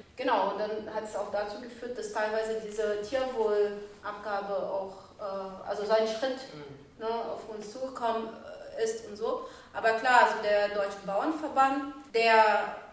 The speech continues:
Speaker 1: der blieb, ne, also bei dem, äh, Diesel und Vergütung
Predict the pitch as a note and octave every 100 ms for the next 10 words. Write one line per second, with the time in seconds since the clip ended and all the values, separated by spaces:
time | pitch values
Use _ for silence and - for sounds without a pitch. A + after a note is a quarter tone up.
0 | - G#3 G#3+ D4 D#4+ - - - G3+ G#3
1 | B3 C4+ G#3+ G#3+ G#3 G3+ G3+ G#3 G#3 G3+
2 | F#3+ F#3+ F#3+ - - - F#3+ F#3+ F#3+ A#3+
3 | A#3+ B3 A3 A3 A3 G#3+ G3+ G3 G3 F#3+
4 | - A#3+ G#3+ G3 G3+ G#3+ G#3+ G#3